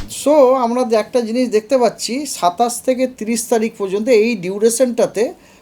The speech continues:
গোটা পশ্চিমবঙ্গেরই জেলাগুলোতে কিন্তু বৃষ্টির পরিমাণটা, বৃষ্টির যে ব্যাপকতাটা,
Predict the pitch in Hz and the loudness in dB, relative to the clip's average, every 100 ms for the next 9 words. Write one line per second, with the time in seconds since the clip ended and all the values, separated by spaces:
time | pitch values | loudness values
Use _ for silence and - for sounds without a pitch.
0 | _ 156 - 247 247 180 180 - 233 240 | _ -8 -2 -4 -4 -8 -8 -4 -2 0
1 | 247 262 277 247 175 202 220 226 220 196 | 2 2 2 -2 0 2 2 2 0 -2
2 | 208 220 285 185 185 - 220 - 190 196 | -6 -6 -6 -6 -6 -6 -6 -6 -6 -4
3 | 208 214 285 302 165 156 - 208 - - | -6 -4 -4 -4 -6 -6 -6 -6 -8 -20
4 | _ _ 147 202 170 135 180 262 254 226 | _ _ -2 0 2 4 4 4 2 2
5 | 185 165 220 | 0 -2 -2